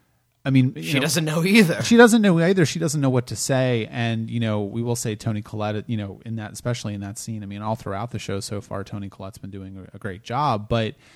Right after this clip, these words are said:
Speaker 1: it's, it's weird because she does this thing with her face where it almost seems like she's transitioning back into Tara.
Speaker 2: Well, it, what I think is interesting is Max has the same moment with her, with that,
Speaker 1: Yeah.
Speaker 2: that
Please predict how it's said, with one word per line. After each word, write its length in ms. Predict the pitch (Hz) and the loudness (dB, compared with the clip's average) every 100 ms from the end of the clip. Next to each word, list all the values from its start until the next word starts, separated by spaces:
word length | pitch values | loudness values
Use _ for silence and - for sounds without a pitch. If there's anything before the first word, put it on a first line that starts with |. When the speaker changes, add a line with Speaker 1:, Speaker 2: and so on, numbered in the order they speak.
| - _ _ _ - | -20 _ _ _ 0
Speaker 1:
it's, 300 | 139 123 - | 2 2 -2
it's 180 | 143 123 | -2 0
weird 540 | 123 147 185 170 123 | 0 2 4 6 6
because 260 | 117 120 127 | 2 0 0
she 160 | - 123 | 0 0
does 280 | 139 156 | 0 0
this 220 | 139 120 - | -2 -6 -4
thing 280 | 139 143 135 | -4 -2 -2
with 140 | 117 | -4
her 140 | 113 | -6
face 460 | 104 - 139 120 - | -8 -4 -4 -4 -4
where 120 | 117 | -4
it 60 | 107 | -2
almost 340 | 143 147 - | 0 2 0
seems 380 | - 143 147 135 | -2 -2 -2 -2
like 140 | 123 117 | -4 -6
she's 220 | 120 110 | -8 -8
transitioning 640 | - 110 120 120 113 107 | -6 -4 -4 -4 -4 -4
back 240 | 107 110 | -4 -4
into 220 | 120 107 101 | -6 -10 -8
Tara. 240 | - 143 | 0 8
Speaker 2:
Well, 280 | 214 226 208 | 10 10 10
it, 160 | 196 | 8
what 160 | 190 196 | 10 10
I 80 | 185 | 10
think 240 | - 175 | 8 4
is 140 | 170 160 | 4 2
interesting 440 | 196 202 - 165 | 0 -2 0 0
is 120 | 139 | 0
Max 400 | 139 147 226 - | 4 6 6 4
has 240 | 170 143 127 | 0 0 0
the 80 | |
same 320 | 123 143 123 123 | -4 -2 -2 0
moment 380 | 131 123 113 | 0 -2 -4
with 180 | 113 117 | -6 -8
her, 120 | 127 - | -8 -6
with 380 | 139 123 147 127 | -6 -8 -6 2
that, 160 | 135 | 4
Speaker 1:
Yeah. 260 | 135 160 | 6 8
Speaker 2:
that 80 | 151 | 8